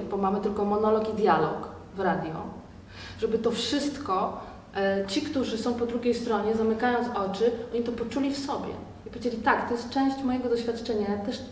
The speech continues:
ta-, ta-, tak, to jest prawdziwe, tak, tak jest". Więc to jest najważniejsza robota, którą trzeba wykonać, kiedy się siada przed pustką, pustą kartką papieru, e, i kiedy ten świat trzeba po prostu stworzyć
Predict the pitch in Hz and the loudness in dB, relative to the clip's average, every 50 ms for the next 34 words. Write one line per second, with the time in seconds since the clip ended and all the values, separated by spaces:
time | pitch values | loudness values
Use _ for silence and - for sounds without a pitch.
0 | - - 269 269 - - 311 294 - - 277 269 - - 220 220 - 311 320 311 | -8 -6 -6 -6 -4 -6 -6 -6 -4 -4 -4 -4 -4 -4 -4 0 2 2 2 2
1 | 311 359 294 - - - - 277 247 - - 247 233 - - 170 165 160 - - | 2 0 0 0 0 -2 0 0 0 -2 -4 -6 -6 -4 -4 -4 -4 -6 -8 -10
2 | - - - - - - - - - - - - - - - - - - - - | -12 -14 -16 -16 -18 -18 -18 -18 -18 -18 -16 -16 -16 -18 -18 -18 -16 -16 -16 -12
3 | - - 208 214 - 320 349 330 339 311 285 285 285 294 302 294 285 277 262 269 | -8 -6 -6 -2 0 0 2 2 2 2 2 2 2 2 2 2 2 2 2 2
4 | 294 302 277 269 277 - 262 254 240 - 262 254 254 233 240 - - 269 277 269 | 2 2 0 0 -2 0 -2 -2 0 2 4 4 4 4 2 0 0 0 0 -2
5 | 254 - 262 247 247 247 - - 247 240 240 240 - - - - - 285 302 294 | -2 -2 -4 -4 -4 -2 2 2 2 2 2 -2 -6 -8 -10 -4 0 0 2 4
6 | 294 277 285 277 240 - - - 311 311 302 - - - 277 262 254 262 262 - | 2 2 2 2 0 0 0 0 0 0 0 -2 -2 2 4 6 6 6 4 0
7 | - - - - 294 285 - - 285 269 269 - 311 294 294 294 - - 277 262 | -2 -6 -4 -2 -2 0 4 4 4 4 6 8 8 8 8 6 4 2 2 4
8 | 262 - 247 240 - - 220 202 185 190 202 202 - - - - - - - - | 4 6 4 4 6 4 4 4 4 4 4 2 2 0 -2 -8 -12 -14 -14 -16
9 | - - - - - - - - - 214 208 208 208 208 214 208 - 247 - 320 | -16 -18 -18 -18 -18 -18 -16 -10 -4 -2 0 0 2 2 0 0 -2 -2 0 0
10 | 294 302 285 - 277 269 - - 277 311 311 311 - - 294 277 - 285 262 277 | 0 2 4 4 4 4 4 4 4 4 4 2 2 4 6 6 6 4 2 2
11 | 285 311 - - 269 - - - - 254 247 220 - - - - - - - | 2 0 0 -2 -4 -4 -4 0 4 6 6 6 6 4 0 -4 -8 -10 -12